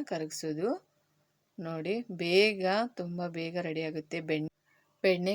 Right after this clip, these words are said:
ಕಾಸಿರ್ತೀವಲ್ಲ, ಅದೇ ಥರ ಇದನ್ನು ಕಾಸೋದು. ಇವಾಗ ನೋಡಿ, ನಾವು ಡೈರೆಕ್ಟಾಗಿ ರುಬ್ಬಿ ಅದೇ ಪೇಸ್ಟನ್ನು ನಾವು ಗ್ಯಾಸ್ ಮೇಲೆ ಇಟ್ಟು ಈ ಥರ ಮಾಡೋದ್ರಿಂದ ಗ್ಯಾಸ್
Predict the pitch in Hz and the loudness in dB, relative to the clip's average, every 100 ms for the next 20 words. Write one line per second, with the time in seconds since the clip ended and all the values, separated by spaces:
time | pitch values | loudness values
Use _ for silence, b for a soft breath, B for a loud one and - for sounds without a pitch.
0 | 214 180 180 180 175 - 170 175 226 339 | 0 0 0 -4 -6 -6 -4 0 0 -2
1 | - 180 160 180 185 185 175 233 339 B | -8 -6 -4 -4 -2 -2 -2 -2 -6 B
2 | B B - 175 175 240 226 160 156 156 | B B -6 -2 -2 -4 -4 -4 -4 -6
3 | 156 240 381 _ b b b b _ _ | -4 -4 -4 _ b b b b _ _
4 | - 180 160 165 156 156 208 202 175 175 | -10 -6 -6 -6 -6 -4 -2 0 2 4
5 | 180 190 - 190 175 180 160 180 180 190 | 4 2 2 2 2 -2 -2 -6 -4 -2
6 | 180 170 156 180 190 180 175 - 170 170 | 0 0 2 2 2 0 -2 -4 -6 -4
7 | 165 165 160 156 170 - 180 170 160 - | -6 -6 -4 -2 -2 -4 -6 -4 -6 -6
8 | 156 160 175 B B B - 196 - 170 | -6 -6 -10 B B B -6 -4 -2 0
9 | 180 190 175 165 180 190 185 175 170 185 | 2 0 -4 -2 0 0 -2 -4 -4 -6
10 | 202 147 170 | -2 -2 -2